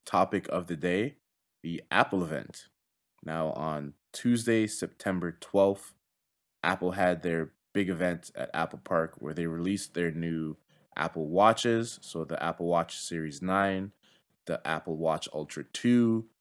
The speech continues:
They talked about the S E, but they didn't really upgrade anything for it.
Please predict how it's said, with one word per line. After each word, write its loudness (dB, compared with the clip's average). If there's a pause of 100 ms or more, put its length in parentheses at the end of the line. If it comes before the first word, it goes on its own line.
(760)
They -6
talked 6
about 4
the -6
S -4
E, -2
but -4
they -4
didn't -2
really -6 (480)
upgrade -4
anything -8
for -4
it. -6